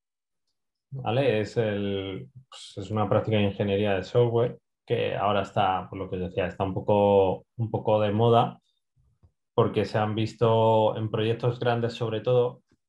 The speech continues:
O sea, yo os voy a contar un poco, por ejemplo, experiencia que he tenido en proyectos, proyectos grandes que, que no aplicaban nada de integración continua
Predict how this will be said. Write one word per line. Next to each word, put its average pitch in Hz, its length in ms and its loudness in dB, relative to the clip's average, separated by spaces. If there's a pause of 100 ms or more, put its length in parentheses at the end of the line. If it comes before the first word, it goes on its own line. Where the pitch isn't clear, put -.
(180)
O 127 120 -18
sea, 110 140 -10
yo 107 200 -6
os 104 40 -4
voy 120 100 6
a 113 60 2
contar 123 260 2
un 123 100 2
poco, 131 240 -4
por 113 100 -6
ejemplo, 120 640 -4
experiencia 120 520 -2
que 120 140 0
he 117 40 0
tenido 117 280 -4
en 113 100 -4
proyectos, 123 520 -4 (720)
proyectos 110 420 -2
grandes 123 500 -2
que, 101 440 -6 (260)
que 110 160 -2
no 110 120 0
aplicaban 113 500 2
nada 110 240 0
de 104 60 -2
integración 107 440 -4
continua 135 580 -2